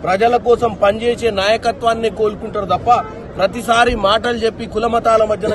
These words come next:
చిచ్చు పెట్టేటువంటి విధంగా, సెక్యులర్ పదాన్నే తుడిచిపెట్టే విధంగా చేసినటువంటి బీజేపీ పార్టీకి పెద్ద చెంపపెట్టు. ఇకపోతే ముఖ్యంగా మన తెలంగాణ విషయానికి వస్తే బీఆర్ఎస్ పార్టీ ఆత్మగౌరవాన్ని బీజేపీకి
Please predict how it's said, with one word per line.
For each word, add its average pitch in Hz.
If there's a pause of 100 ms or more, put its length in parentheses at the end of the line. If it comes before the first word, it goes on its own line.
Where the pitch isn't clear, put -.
(120)
చిచ్చు 220
పెట్టేటువంటి 208
విధంగా, 226 (460)
సెక్యులర్ 254
పదాన్నే 247 (100)
తుడిచిపెట్టే 233
విధంగా 220
చేసినటువంటి 208 (420)
బీజేపీ 226 (100)
పార్టీకి 196
పెద్ద 185 (120)
చెంపపెట్టు. 185 (600)
ఇకపోతే 226 (720)
ముఖ్యంగా 247 (720)
మన 190 (160)
తెలంగాణ 233 (120)
విషయానికి 220
వస్తే 277 (680)
బీఆర్ఎస్ 247 (100)
పార్టీ 214 (800)
ఆత్మగౌరవాన్ని 247
బీజేపీకి 247